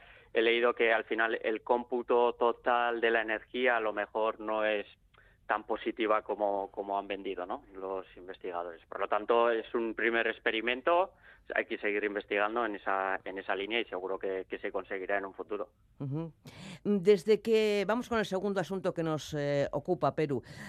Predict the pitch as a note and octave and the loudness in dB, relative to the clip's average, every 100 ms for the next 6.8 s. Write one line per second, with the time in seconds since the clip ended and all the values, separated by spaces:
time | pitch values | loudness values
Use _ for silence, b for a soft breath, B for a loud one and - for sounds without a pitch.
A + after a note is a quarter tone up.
0 | B F3+ F#3+ F#3+ E3 G#3 G#3 G3+ C#4 B3 | B 2 2 2 0 0 -2 -4 -2 -4
1 | B3 B3+ B3+ G#3 E3+ D#3+ C#4 C4+ D#3 E3+ | -4 -6 -4 -2 -2 -2 -2 -2 -2 -4
2 | - B B B D#3 D#3 D3 D#3 F3 F#3+ | -6 B B B 2 4 2 2 0 2
3 | F#3+ B B - D#3+ D#3 D3 E3 D3+ - | 0 B B -6 0 2 2 2 0 2
4 | F3+ F3 E3 D#3+ D#3 C#3+ D#3+ C#3+ C3+ C3 | 2 4 4 2 2 2 2 2 2 0
5 | C#3+ E3+ D#3+ F3+ - C3+ C#3 B B B | -2 -4 -4 -4 -2 -4 -4 B B B
6 | - - D4+ D4 D#4 E4 F4 | -8 2 2 2 0 2 0